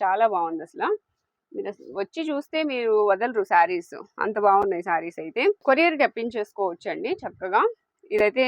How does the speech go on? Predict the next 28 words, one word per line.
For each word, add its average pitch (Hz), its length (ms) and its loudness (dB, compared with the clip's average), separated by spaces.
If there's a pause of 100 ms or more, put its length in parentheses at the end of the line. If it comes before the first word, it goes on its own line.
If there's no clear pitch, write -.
అసలు 208 220 -8
ఎలాంటి, 220 320 -2 (480)
అదొకటే 208 340 2 (100)
ఉంది 247 200 -2 (140)
almost, 403 380 -2 (760)
ఇంకెక్కడ 214 380 0 (140)
డ్యామేజ్ 202 320 0
కానీ 202 180 -2
మిస్‌ప్రింట్ 202 380 -6
కానీ 190 160 -2
ఏం 196 60 -6 (100)
కనిపించట్లేదు. 175 680 -8 (760)
ఈ - 20 -2 (100)
శారీ 247 280 2
కూడా 214 120 0 (100)
చాలా 190 180 2 (100)
బాగుందండి 170 400 -2 (100)
టోటల్ 185 300 -6
లుక్ - 200 -18
అయితే. - 180 -6 (640)
ఇలా 220 200 4
వస్తుంది. 180 420 -2 (580)
ఇది 269 140 -2
వచ్చేసి 240 320 -8 (120)
పళ్ళు. 143 220 -2 (840)
Only 294 260 2
త్రీ 302 160 0
ఫిఫ్టీ 254 240 -6